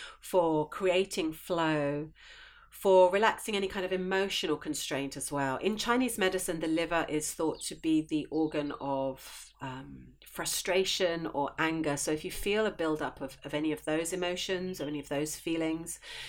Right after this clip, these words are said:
this is a good point to work with. It's also a very helpful point to work with throughout your cycle as a woman. Um,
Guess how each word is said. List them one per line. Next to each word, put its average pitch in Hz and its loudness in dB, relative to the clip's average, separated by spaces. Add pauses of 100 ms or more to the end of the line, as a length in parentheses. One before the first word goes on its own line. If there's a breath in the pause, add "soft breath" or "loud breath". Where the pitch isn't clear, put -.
(160 loud breath)
this 160 -6
is 156 -4
a 156 -2
good 151 -2
point 135 -6
to 147 -8
work 139 -2
with. 143 -4
It's 160 -4
also 196 2
a - 0
very 170 6
helpful 180 -2
point 151 -4
to 151 -4
work 147 -2
with 147 -2
throughout 139 -2
your 139 -4
cycle 160 0
as 139 -4
a 139 -2
woman. 170 -2 (640 loud breath)
Um, 139 -4